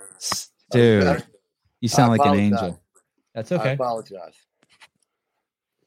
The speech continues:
Speaker 1: <clears throat> Dude, that podcast you guys did, you and Gary and Travis did, and you guys took all the air out of the room. I think we're done. No one needs to even watch this.
Speaker 2: <laughs> Nobody watches that stuff. No one watches that.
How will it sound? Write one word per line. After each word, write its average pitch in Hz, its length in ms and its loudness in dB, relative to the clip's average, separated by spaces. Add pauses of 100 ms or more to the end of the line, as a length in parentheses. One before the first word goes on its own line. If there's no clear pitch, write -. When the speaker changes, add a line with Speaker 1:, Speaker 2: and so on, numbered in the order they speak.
(1900)
Speaker 1:
<clears throat> 147 360 0
Dude, 120 500 2 (220)
that 147 340 2
podcast 123 680 0
you 113 100 0
guys 113 300 2
did, 104 280 0
you 110 200 2
and 104 120 2
Gary 104 280 0
and 95 80 0
Travis 101 340 -2
did, 92 380 -6 (460)
and 120 120 2
you 113 60 4
guys 117 160 2
took 120 180 0
all 117 120 6
the 113 100 0
air 113 180 4
out 110 80 4
of 104 60 0
the 104 80 0
room. 139 200 4
I 95 60 0
think 110 200 -2
we're 110 100 2
done. 107 340 2
No 110 180 2
one 123 120 4
needs 120 220 2
to 113 80 -4
even 110 200 2
watch 110 280 2
this. 92 180 -4 (380)
Speaker 2:
<laughs> - 840 -2 (360)
Nobody 208 260 2
watches 139 340 -4
that 110 200 -6
stuff. 113 280 -8
No 117 160 -8
one 107 120 -12
watches 95 400 -16
that. 92 220 -8